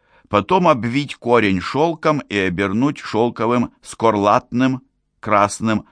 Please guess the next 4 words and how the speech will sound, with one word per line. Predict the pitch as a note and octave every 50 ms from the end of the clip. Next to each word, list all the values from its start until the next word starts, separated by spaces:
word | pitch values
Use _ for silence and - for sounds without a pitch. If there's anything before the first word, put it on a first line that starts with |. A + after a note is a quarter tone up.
| _ _
лоскутом | - F2+ B2 A#2+ - - - D3+ D3+ - - F2 D#2+ D2 C2+ - _ _ _ _ _ _ _ _ _ _
или | - - E3 F#3+ G3+ G3+
золотым | F3+ D#3+ F3 E3+ E3+ D#3+ D#3 D#3 - E3 F3 D#3+ - -
аксамитным, | - A#2+ C#3 - - - D#3 D#3+ D3+ B2 G#2+ G2+ E2+ - - F#2 F#2+ G#2 G#2 G2+ G#2